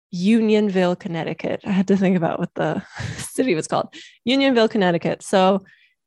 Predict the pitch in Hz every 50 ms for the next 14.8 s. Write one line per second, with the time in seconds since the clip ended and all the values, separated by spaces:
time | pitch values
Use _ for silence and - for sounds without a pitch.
0 | _ _ _ 233 254 269 294 285 - 277 262 262 269 277 277 262 254 233 - 220
1 | 214 - 226 233 233 269 285 311 294 294 - 208 208 220 262 269 294 302 330 359
2 | 370 370 - _ - 254 214 208 202 202 196 190 - _ - - 196 - 190 190
3 | - 190 196 196 190 - - - 190 180 185 175 175 165 180 - 170 170 170 170
4 | 180 - - 170 170 170 165 165 165 165 170 - - 170 165 - 151 123 185 -
5 | - - - 320 302 - - 370 - - - - - - _ - - - - -
6 | _ _ - - - - - - - - - - - _ - 247 240 233 254 214
7 | 226 214 208 - 190 165 - 196 214 - _ _ _ _ _ _ _ - - -
8 | _ _ _ _ _ _ _ - - - - 247 233 220 214 208 202 220 - _
9 | _ _ _ _ _ _ _ _ _ _ - - 202 190 190 196 240 277 320 330
10 | 330 330 320 302 - _ _ - 202 220 208 196 233 262 302 311 311 - - 196
11 | 208 202 202 214 214 220 220 - - 185 180 185 190 - 160 151 - - - -
12 | - - 214 196 - 190 175 165 156 165 160 - 170 - - - _ _ _ _
13 | _ _ _ _ _ _ _ _ _ _ _ _ _ _ _ - - _ - _
14 | - 196 202 208 233 240 233 - - - 190 180 185 190 - -